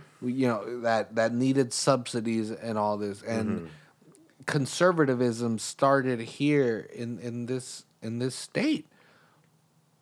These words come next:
Speaker 1: A-, and, and that's what it was, is, is people were anti-tax. 'Cause in the seventies, this was a hardcore, rep-, this was like Texas, you know?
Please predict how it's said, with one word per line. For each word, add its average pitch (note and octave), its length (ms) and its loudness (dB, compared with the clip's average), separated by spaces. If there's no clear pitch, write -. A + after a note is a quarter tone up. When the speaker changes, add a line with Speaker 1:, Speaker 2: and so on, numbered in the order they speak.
Speaker 1:
A-, D3 260 2
and, D3+ 320 6
and D3 280 6
that's D3+ 240 8
what D3+ 140 8
it B2 100 6
was, D3 360 8
is, G#2 220 -2
is A#2+ 160 -2
people E3 340 0
were B2+ 200 4
anti-tax. A#2 1040 2
'Cause B2+ 180 2
in C3+ 100 4
the B2 80 2
seventies, E3 540 2
this D#3 160 -2
was D3+ 120 0
a A2 100 4
hardcore, C#3+ 920 6
rep-, C3 220 0
this D3 160 0
was D#3+ 100 0
like D3+ 200 2
Texas, - 640 -4
you A2+ 80 -8
know? D3+ 260 -2